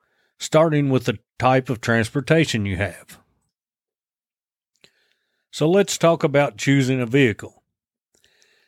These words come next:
Not everyone has the luxury of purchasing a car or truck to use specifically as a bug-out vehicle.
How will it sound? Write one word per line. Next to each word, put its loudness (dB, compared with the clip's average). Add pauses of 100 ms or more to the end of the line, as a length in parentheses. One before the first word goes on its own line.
(160)
Not -4
everyone 2
has 2
the -2
luxury 0
of -10
purchasing 0
a -6
car 4
or -2
truck 2
to -2
use -2
specifically -2
as 2
a 0
bug-out 2
vehicle. -8